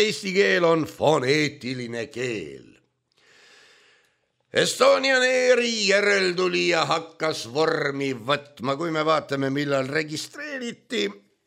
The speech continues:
ja kui me loeme, noh, ütleme, pluss-miinus paar päeva selle registreerimise ümber ka lehti, siis sel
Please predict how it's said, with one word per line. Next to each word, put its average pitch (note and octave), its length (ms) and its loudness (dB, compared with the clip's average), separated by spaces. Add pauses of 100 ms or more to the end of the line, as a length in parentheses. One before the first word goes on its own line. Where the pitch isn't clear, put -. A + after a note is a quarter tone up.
(600)
ja D3 100 2
kui D#3 180 2
me D#3 140 2
loeme, D#3 400 2
noh, D#3+ 240 0
ütleme, C#3+ 560 -2
pluss-miinus D3 800 -4
paar D3 320 0
päeva D3 320 0
selle C#3+ 260 -2
registreerimise D3 920 -4
ümber D3 400 -2
ka E3+ 100 0
lehti, C4+ 460 -8
siis - 240 -10
sel D3+ 160 -6